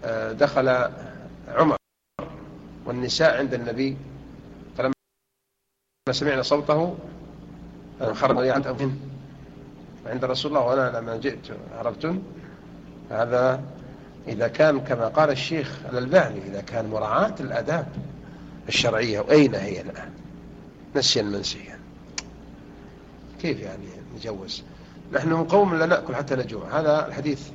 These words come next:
باطل لا أصل له، كما قال شيخنا العلامة ابن باز. ما حكم الذي، المحرم الذي يغير إحرامه من جدة وهو من أهل جدة؟ يغير إحرامه،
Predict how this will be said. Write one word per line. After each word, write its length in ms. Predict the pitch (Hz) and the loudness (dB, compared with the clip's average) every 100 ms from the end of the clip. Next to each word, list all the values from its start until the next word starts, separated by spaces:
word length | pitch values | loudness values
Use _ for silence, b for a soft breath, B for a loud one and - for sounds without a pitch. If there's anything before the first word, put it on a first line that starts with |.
| 139 | 2
باطل 380 | 120 - - | 4 2 -4
لا 140 | 139 120 | 0 0
أصل 240 | - 98 | -2 -6
له، 180 | - - - - - - - | -10 -14 -16 -18 -18 -18 -12
كما 160 | 113 110 | -4 -4
قال 220 | 120 113 | 0 -2
شيخنا 300 | - 107 104 | -2 -6 -6
العلامة 200 | 107 104 | -2 -2
ابن 120 | 101 | -4
باز. 340 | 95 92 - - - B B B B B - - - - - - - - - - - - - - - | -8 -10 -12 -12 -16 B B B B B -18 -20 -20 -20 -20 -20 -20 -18 -18 -18 -18 -18 -18 -18 -2
ما 120 | 143 147 | 4 4
حكم 300 | 151 147 139 | 4 0 2
الذي، 260 | 131 123 | 2 0
المحرم 380 | 120 143 135 120 | 0 0 0 -2
الذي 260 | 120 120 120 | 0 0 0
يغير 400 | 113 131 120 110 | 2 4 2 -2
إحرامه 480 | 127 127 120 110 | 0 2 2 -2
من 80 | 110 | -2
جدة 280 | 107 131 123 | -2 -2 -2
وهو 260 | 110 113 113 | -2 -2 -2
من 80 | |
أهل 160 | 120 110 | -4 -4
جدة؟ 260 | - - - - - - - - - - - | -10 -12 -16 -16 -18 -18 -18 -18 -18 -16 -6
يغير 140 | 135 127 | -2 0
إحرامه، 340 | - 147 160 | 0 0 0